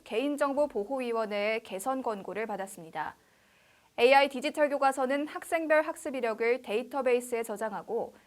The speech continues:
개인 맞춤형 콘텐츠를 제공하기 때문에 개인정보 처리가 필요합니다. 하지만 한국교육학술정보원은 개인정보 항목과 목적, 보유기간 등을 개인정보 처리 동의서에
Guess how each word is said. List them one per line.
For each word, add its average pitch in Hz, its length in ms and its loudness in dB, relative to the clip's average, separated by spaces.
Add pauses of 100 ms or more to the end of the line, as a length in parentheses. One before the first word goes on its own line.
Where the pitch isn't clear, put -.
(140)
개인 277 300 4
맞춤형 294 400 0
콘텐츠를 285 640 -2
제공하기 226 540 -4
때문에 202 500 -6
개인정보 254 600 -2
처리가 190 320 -8
필요합니다. 170 640 -8 (680)
하지만 302 420 2
한국교육학술정보원은 294 1500 0
개인정보 277 640 0
항목과 247 540 0
목적, 185 520 -4 (200)
보유기간 247 580 0
등을 240 360 0
개인정보 269 580 -4
처리 277 280 -4
동의서에 214 640 -6